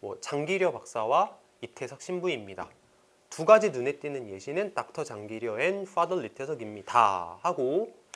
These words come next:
자, 이 사람들을 선행사로 받아서 이분들을 꾸미는 관계대명사 등장했는데,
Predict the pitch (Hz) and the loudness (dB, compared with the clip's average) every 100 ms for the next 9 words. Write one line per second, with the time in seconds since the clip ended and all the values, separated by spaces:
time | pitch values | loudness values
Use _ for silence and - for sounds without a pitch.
0 | - _ - - - 127 170 190 208 233 | -20 _ -20 -4 -4 -2 -2 2 6 6
1 | 226 185 156 135 269 302 254 190 117 101 | 6 2 0 2 2 2 2 0 0 -4
2 | 95 - - _ - - - _ - - | -8 -12 -20 _ -20 -20 -20 _ -16 -16
3 | _ - 135 151 151 175 156 131 180 - | _ -10 -6 -4 -4 -4 -2 0 -2 -2
4 | 233 240 185 165 208 220 _ _ _ - | -2 0 2 0 -2 -8 _ _ _ -10
5 | 123 139 175 135 101 98 110 _ _ - | -4 0 2 0 -6 -12 -16 _ _ -12
6 | 120 117 151 156 226 220 110 101 110 | -6 -2 -2 -4 -6 -4 -6 -4 -6